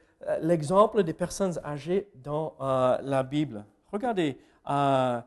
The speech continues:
vous savez, à, à, Moïse était âgé de quatre-vingts ans et Aaron de quatre-vingt-trois ans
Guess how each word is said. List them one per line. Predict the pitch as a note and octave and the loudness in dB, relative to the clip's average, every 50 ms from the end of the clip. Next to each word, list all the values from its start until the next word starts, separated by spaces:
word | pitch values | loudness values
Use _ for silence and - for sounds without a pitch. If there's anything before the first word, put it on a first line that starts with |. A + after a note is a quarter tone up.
| _ _ _ _ _ _ _ _ - | _ _ _ _ _ _ _ _ -8
vous | E3+ F3+ | -8 -6
savez, | - A3+ G#3+ A3+ C4+ C#4 C4 - - | -4 -6 -6 -6 -8 -10 -10 -12 -14
à, | - - _ _ _ _ | -16 -18 _ _ _ _
à, | - - - - _ _ _ _ _ _ _ _ _ _ _ _ _ _ _ - - _ _ _ _ _ _ _ _ _ _ _ _ _ _ _ _ _ _ _ _ _ _ _ _ _ _ - - _ _ _ _ _ _ _ _ _ | -20 -20 -20 -20 _ _ _ _ _ _ _ _ _ _ _ _ _ _ _ -20 -20 _ _ _ _ _ _ _ _ _ _ _ _ _ _ _ _ _ _ _ _ _ _ _ _ _ _ -20 -20 _ _ _ _ _ _ _ _ _
Moïse | - D3+ F3 G3 F3+ D3 A#2+ - - - | -16 -12 -10 -8 -8 -10 -10 -14 -18 -20
était | C#3 - - - _ E3 E3 F3 | -20 -20 -20 -20 _ -20 -20 -20
âgé | E3 - F#3+ G3 | -20 -20 -20 -20
de | G3 F#3+ | -20 -20
quatre-vingts | - _ E3 F#3+ - _ E3 C#3 C#3+ D3 D#3 E3+ D#3+ - C#3+ B2+ | -20 _ -20 -20 -20 _ -20 -20 -20 -20 -20 -20 _ -20 -20 -20
ans | A#2+ A#2+ C3+ D#3 _ _ _ _ _ _ _ _ | -20 -20 -20 -20 _ _ _ _ _ _ _ _
et | - _ | -20 _
Aaron | - C3+ C3+ C#3 C#3 D3+ E3 E3 | -18 -18 -18 -18 -18 -18 -20 -20
de | D3 C3 | -20 -20
quatre-vingt-trois | - - D3+ D3 - C#3 B2+ C3 B2+ B2 - _ _ _ _ _ F#3+ G3 G#3 G3 E3 C#3 C#3+ | -20 -20 -20 -20 -20 -20 -20 -20 -20 -20 -20 _ _ _ _ _ -16 -12 -12 -12 -12 -12 -18
ans | C3 C3+ | -20 -20